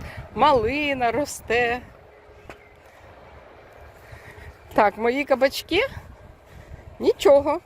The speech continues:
колпачки вітер не зніс. От, і вони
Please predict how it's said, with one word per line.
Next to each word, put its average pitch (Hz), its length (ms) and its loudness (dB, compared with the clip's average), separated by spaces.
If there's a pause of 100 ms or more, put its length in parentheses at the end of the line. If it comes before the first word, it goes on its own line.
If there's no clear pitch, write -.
колпачки 294 640 -6
вітер 254 380 -6
не 220 140 0
зніс. 180 600 -2 (480)
От, 226 420 -2
і 240 500 -2
вони 247 640 -2